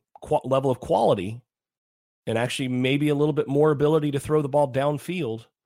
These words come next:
than what, than what Bryant brings to the table. Less experience,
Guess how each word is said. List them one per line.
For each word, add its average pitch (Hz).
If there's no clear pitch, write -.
than 123
what, 127
than 127
what 131
Bryant 143
brings 113
to 113
the 104
table. 104
Less 139
experience, 180